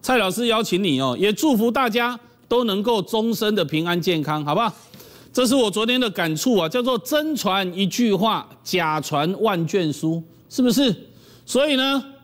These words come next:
真相产业面，假象万条线，是不是？真相产业面嘛，假象万条线嘛，你认为蔡老师讲的有没有道理？所以你再来看看，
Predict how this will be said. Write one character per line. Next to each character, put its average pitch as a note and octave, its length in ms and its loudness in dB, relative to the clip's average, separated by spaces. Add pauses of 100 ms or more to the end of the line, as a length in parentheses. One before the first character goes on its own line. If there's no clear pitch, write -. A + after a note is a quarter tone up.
(100)
真 D#4 340 0
相 B3 380 -2
产 D3 260 -6
业 F#3+ 200 0
面， D#3+ 320 0 (400)
假 D#3 420 -2
象 G3+ 400 -2
万 F#3+ 240 -2
条 C3 180 -4
线， C#3 240 -2 (2500)
是 - 140 0
不 C#4+ 80 4
是？ B3+ 260 2 (480)
真 E4 320 2
相 D#4+ 240 0
产 F#3+ 220 -2
业 C4+ 180 2
面 A#3 240 0
嘛， A2+ 240 -4 (1040)
假 F#3+ 360 0
象 B3 320 0
万 B3 180 0
条 E3 220 0
线 F#3+ 200 2
嘛， A2 220 -6 (360)
你 F3 100 2
认 B3+ 200 2
为 G#3 140 0
蔡 G#3+ 120 0
老 G3+ 140 2
师 F#3+ 140 0
讲 E3+ 180 -2
的 D3+ 80 2
有 D#3 80 2
没 D#3 80 -2
有 F#3 120 -2
道 F3 180 0
理？ A#2 160 -4 (920)
所 - 160 0
以 C4+ 40 4
你 A3+ 140 4
再 B3 140 2
来 A#3 100 2
看 A#3 160 0
看， A3 240 0